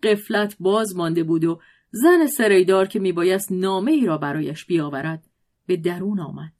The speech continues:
او را دید که در نیمکتی افتاده، سرش بر شانه آویزان و پیکرش بر کف اتاق لغزیده است. سیلوی دچار خونریزی مغزی شده بود.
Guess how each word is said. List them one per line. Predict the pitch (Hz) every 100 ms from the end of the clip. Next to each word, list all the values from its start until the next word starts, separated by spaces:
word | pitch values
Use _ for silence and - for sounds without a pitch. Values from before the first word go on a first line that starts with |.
| _ _ _ _ _ _
او | 180 170
را | 135
دید | 139 135 135
که | -
در | 160 156
نیمکتی | 151 143 151 170 160 156
افتاده، | 156 - 160 156 160 - _ _ -
سرش | - 403 170 160 -
بر | 170
شانه | - 196 170 180
آویزان | 165 160 165 175 180
و | 165
پیکرش | 190 175 - 196 170 -
بر | 151
کف | 156 196 202
اتاق | 165 147 - 156 143 _ _ _ _
لغزیده | 165 170 - - 156 170
است. | 156 156 - - - _ _ _ _ _ _
سیلوی | - 175 139 139 151 _ _ _ _ _ _ -
دچار | 185 165 - 165 139 156
خونریزی | - 190 160 160 160 190 165
مغزی | 147 160 - 196
شده | - 165 160 170
بود. | _